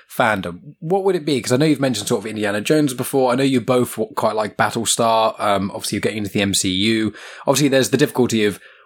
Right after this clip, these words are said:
what would you have the knowledge of? Because, you know, getting into things like Marvel, the,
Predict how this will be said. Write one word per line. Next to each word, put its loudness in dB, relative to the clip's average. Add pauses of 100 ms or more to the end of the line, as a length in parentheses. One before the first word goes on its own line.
what -2
would -2
you -2
have -2
the -6
knowledge 0
of? -2
Because, 0
you -2
know, 0
getting 2
into 2
things 0
like 0
Marvel, 2
the, -6